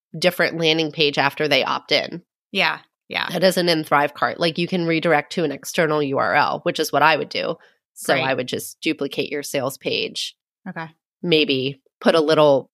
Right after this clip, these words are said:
Speaker 1: put a little thing at the top about, like, your freebie's on its way to your inbox, but while you're waiting, I have this one-time offer, and then just, like, change the price, and then, I mean, you're done. You already built your sales page for it.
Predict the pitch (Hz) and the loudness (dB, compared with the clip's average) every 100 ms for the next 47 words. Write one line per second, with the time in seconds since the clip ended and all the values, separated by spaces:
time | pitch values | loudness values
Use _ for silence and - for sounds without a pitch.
0 | _ - 185 170 165 151 180 160 143 143 | _ 0 2 4 4 4 2 2 0 -2
1 | - 151 147 - 160 147 139 127 160 131 | 2 4 4 2 0 2 2 2 0 0
2 | - - _ _ _ _ 185 190 - 220 | -2 -12 _ _ _ _ 0 0 4 4
3 | 214 202 202 190 175 - 190 175 160 - | 6 4 6 4 2 -2 0 2 0 -4
4 | _ - - 170 160 156 190 240 208 170 | _ -12 -2 0 0 -2 0 0 4 4
5 | 175 - 180 180 160 160 170 208 240 190 | 4 0 0 4 4 4 0 4 6 6
6 | 180 160 160 151 147 - 143 143 160 139 | 4 2 2 0 0 0 -2 0 -2 2
7 | 143 151 143 143 131 131 127 123 - 131 | 0 2 -2 0 -2 -4 -4 -4 -4 -4
8 | 120 - - - 127 135 - - 262 247 | -4 -6 -12 -6 -6 -6 -8 2 2 4
9 | 190 165 139 - 143 127 127 127 185 147 | 2 2 0 -4 -4 -4 -4 2 2 2
10 | 123 127 123 123 143 143 - 131 - - | -2 -4 -4 -4 -4 -6 -6 -6 -6 -10
11 | - - - - | -10 -10 -10 -10